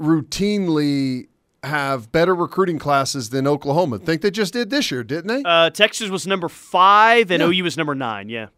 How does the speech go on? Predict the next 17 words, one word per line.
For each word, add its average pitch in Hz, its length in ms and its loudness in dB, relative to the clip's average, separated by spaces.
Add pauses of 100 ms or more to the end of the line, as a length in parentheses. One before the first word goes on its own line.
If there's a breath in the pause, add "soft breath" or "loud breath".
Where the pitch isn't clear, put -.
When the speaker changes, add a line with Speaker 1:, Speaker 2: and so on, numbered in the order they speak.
Speaker 1:
Yeah. 302 200 -6 (540)
Uh, 190 300 0
routinely 202 600 -2
have 160 200 0
better 185 180 4
recruiting 190 420 -4
classes 156 420 -2
than 139 180 -2
Oklahoma, 131 680 -2
yet 143 320 0
on 165 180 -2
the 185 80 -4
field, 135 560 0
it's 175 380 0
not 165 340 -4
even 147 340 -8
close. 254 600 -2